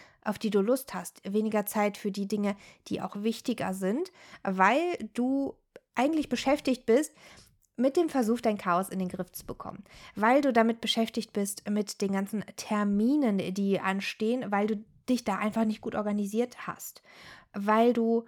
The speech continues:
so viele Verpflichtungen hast, dass du gar nicht weißt, wie du die noch unterbringen sollst. Und wenn dann irgendwas von außen noch dazukommt, zum Beispiel ein dringender Arzttermin, weil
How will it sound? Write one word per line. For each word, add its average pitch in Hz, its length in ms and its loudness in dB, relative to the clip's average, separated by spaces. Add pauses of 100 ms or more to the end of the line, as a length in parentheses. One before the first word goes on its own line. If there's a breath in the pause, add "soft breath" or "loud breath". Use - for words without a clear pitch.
(100)
so 254 260 4
viele 349 300 2
Verpflichtungen 254 960 0
hast, 180 240 -8
dass - 120 -12
du 240 120 -4
gar 226 220 4
nicht 277 200 -4
weißt, 208 500 0
wie 220 260 2
du 269 100 4
die 233 120 4
noch 214 100 2
unterbringen 202 500 2
sollst. 190 500 -2
Und 208 320 -2
wenn 214 140 0
dann 214 180 0 (120)
irgendwas 233 440 2
von 214 180 2
außen 233 380 2
noch 214 140 0
dazukommt, 180 640 -4
zum 214 140 -2
Beispiel 208 420 4 (320 loud breath)
ein 240 160 2
dringender 247 420 6
Arzttermin, 202 800 0
weil 190 440 0